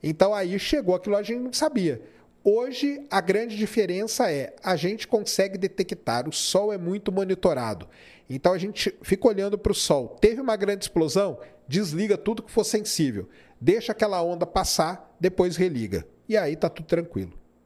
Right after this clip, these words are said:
tá bom? O Carlos Gonçalves mandou dois euros e quarenta e nove. Um abraço de Portugal.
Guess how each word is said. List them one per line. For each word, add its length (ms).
tá 80
bom? 500
O 120
Carlos 320
Gonçalves 400
mandou 200
dois 360
euros 240
e 40
quarenta 320
e 60
nove. 240
Um 60
abraço 360
de 60
Portugal. 880